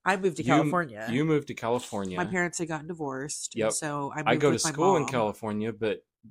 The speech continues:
Speaker 2: we were, like, well, practically still in two different states, 'cause you were in
Speaker 1: Northern
Speaker 2: Northern California, I was
Speaker 1: California.
Speaker 2: in Southern California.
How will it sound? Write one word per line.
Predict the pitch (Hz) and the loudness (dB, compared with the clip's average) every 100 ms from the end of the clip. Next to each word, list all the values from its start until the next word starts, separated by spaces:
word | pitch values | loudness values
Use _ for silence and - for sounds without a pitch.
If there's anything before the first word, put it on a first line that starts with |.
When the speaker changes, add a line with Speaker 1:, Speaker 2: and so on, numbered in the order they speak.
| _ _ - | _ _ -4
Speaker 2:
we | 113 113 | 0 4
were, | 110 107 104 95 | 4 4 2 0
like, | 98 92 _ _ _ _ _ _ _ | -2 -4 _ _ _ _ _ _ _
well, | 117 98 | 0 0
practically | - 117 - 101 - 101 | 0 -2 -2 -8 -6 -4
still | - - | -4 -6
in | 87 | -6
two | 85 101 | -8 -10
different | 87 82 | -8 -8
states, | - 82 80 | -8 -10 -10
'cause | - 175 | -6 0
you | |
were | 175 - | 2 2
in | |
Speaker 1:
Northern | 170 120 | 2 2
Speaker 2:
Northern | 120 110 | 0 -2
California, | 113 104 98 101 98 | -2 -2 -2 -4 -6
I | |
was | 90 | -4
Speaker 1:
California. | 98 95 | -4 -4
Speaker 2:
in | 87 | -8
Southern | - 87 85 | -10 -12 -14
California. | 87 80 - 85 80 80 | -14 -14 -16 -18 -18 -20